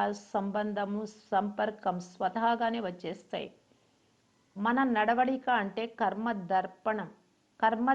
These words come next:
దర్పణంలో ప్రతి ఒక్కరి యొక్క సాక్షాత్కారం స్పష్టంగా కనిపిస్తుంది. మంచిది మురళి యొక్క సారం.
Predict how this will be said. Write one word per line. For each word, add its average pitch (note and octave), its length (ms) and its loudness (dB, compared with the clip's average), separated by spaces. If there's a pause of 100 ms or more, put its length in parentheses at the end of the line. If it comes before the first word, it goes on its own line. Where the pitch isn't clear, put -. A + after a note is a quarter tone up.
(140)
దర్పణంలో G#3 680 0
ప్రతి G3+ 380 -2
ఒక్కరి G3+ 460 -2
యొక్క G#3+ 280 -4
సాక్షాత్కారం F#3+ 1080 0
స్పష్టంగా G3 840 -2
కనిపిస్తుంది. F3+ 880 -6
మంచిది G3 600 -6
మురళి G3 440 -2
యొక్క F#3 300 -4
సారం. F3+ 560 0